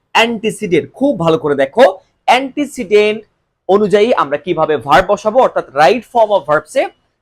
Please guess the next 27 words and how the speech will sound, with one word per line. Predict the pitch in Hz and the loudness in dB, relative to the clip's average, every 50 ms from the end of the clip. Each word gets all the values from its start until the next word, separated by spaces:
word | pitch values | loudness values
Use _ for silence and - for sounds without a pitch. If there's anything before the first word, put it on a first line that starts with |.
| _ - | _ 0
অ্যান্টিসিডেন্ট | - 226 247 247 - 302 - - 247 240 240 208 | 0 0 0 -2 -4 -6 -6 -2 -2 0 0 0
এর | 196 175 | 0 2
ব্যবহারটা | 156 156 151 160 147 165 165 160 - 262 - - - - | 2 2 2 4 4 2 2 4 4 2 2 2 0 -2
আমরা | - 156 147 143 143 | -2 -2 0 2 0
এখন | 139 - 147 135 | 0 -2 -6 -10
দেখবো। | 139 135 135 139 185 262 359 - - _ _ _ - | -10 -12 -6 0 2 2 2 2 -2 _ _ _ -6
খুব | 254 240 - | -6 -6 -4
মনোযোগ | 196 220 208 190 175 170 127 | -2 -2 -2 0 0 -2 -2
দিয়ে | 143 123 | -2 -4
দেখো | 123 120 131 117 | -6 -8 -8 -4
প্লিজ। | - 226 170 - - - _ _ _ _ _ - | -2 0 0 0 -4 -12 _ _ _ _ _ 0
আচ্ছা, | 151 156 - 143 110 123 | 0 0 0 0 -2 0
রিলেটিভ | 156 208 240 302 311 240 294 294 - - | 0 0 0 0 0 0 -2 -4 -2 0
প্রোনাউন, | 233 208 175 165 147 165 214 330 - - _ _ _ - 147 | 0 2 4 4 4 4 2 0 -2 -8 _ _ _ -8 -6
রিলেটিভ | 160 196 254 285 285 294 277 - | -2 0 0 0 0 -2 -4 -2
প্রোনাউন | - 254 247 247 254 262 254 | 0 0 0 0 -4 -8 -6
কি? | 254 262 285 392 392 - _ _ _ 156 | -4 -4 -4 -4 -6 -10 _ _ _ -4
যেমন | 185 185 196 185 | -4 -2 -2 -2
হু, | 165 151 180 190 185 180 180 175 180 - - _ _ _ 131 | -2 0 2 4 4 4 4 2 0 -2 -6 _ _ _ -2
হুজ, | 156 185 190 185 180 180 170 - - - _ _ - 123 | 2 4 6 6 6 6 4 0 -4 -16 _ _ -4 0
হুইচ, | 160 196 190 180 175 175 175 - - _ _ _ _ 123 | 2 2 4 2 0 -2 -6 -8 -12 _ _ _ _ -6
দ্যাট, | 143 170 170 170 170 170 170 175 - _ _ _ _ - | -2 2 2 4 4 2 0 -4 -8 _ _ _ _ -12
হুম, | 135 160 185 185 175 175 175 175 175 - _ _ _ - | -4 0 0 2 0 0 -4 -8 -12 -18 _ _ _ -2
এটসেট্রা, | 202 208 208 - - 202 170 - - 165 196 392 403 - - - _ _ - | -2 -2 -2 -4 -6 -8 -8 -2 2 4 4 4 4 2 -4 -16 _ _ 0
এগুলোকে | 214 208 240 254 247 247 226 180 | 0 0 0 -2 -4 -2 -2 0
বলা | 160 160 156 156 | 0 2 2 2
হয় | 151 180 240 330 392 381 | 4 4 2 2 2 0